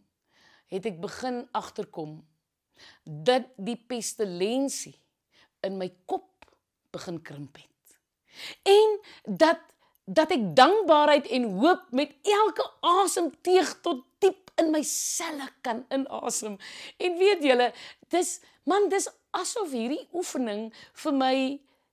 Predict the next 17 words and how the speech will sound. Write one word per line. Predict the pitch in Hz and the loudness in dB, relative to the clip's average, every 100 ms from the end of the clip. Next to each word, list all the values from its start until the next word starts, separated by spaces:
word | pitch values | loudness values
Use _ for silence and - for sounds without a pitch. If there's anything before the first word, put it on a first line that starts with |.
| _ _ - | _ _ -4
'n | 214 | -2
heerlike | 196 185 285 392 392 330 302 - | -2 -4 0 2 2 0 -2 -4
ontmoeting | 240 233 180 196 - 190 | -6 -6 -4 -6 -4 -6
met | 180 160 | -6 -10
God | - 151 _ | -14 -16 _
is. | - - - - _ _ - - | -20 -18 -18 -20 _ _ -20 -20
Vandag, | _ 277 262 349 320 - - _ _ _ _ _ _ _ _ | _ -4 2 2 2 -12 -20 _ _ _ _ _ _ _ _
vandag | 165 185 247 - | -8 -2 -2 -2
sê | 240 | -6
die | 214 208 | -6 -4
Here | 185 185 | -4 -6
vir | - | -10
jou, | 175 151 143 156 _ _ _ _ _ _ _ _ | -10 -10 -12 -16 _ _ _ _ _ _ _ _
moenie | 330 349 | -4 -2
bang | 208 160 156 | -2 -4 -8
wees | 143 143 - | -10 -12 -16
nie. | - | -18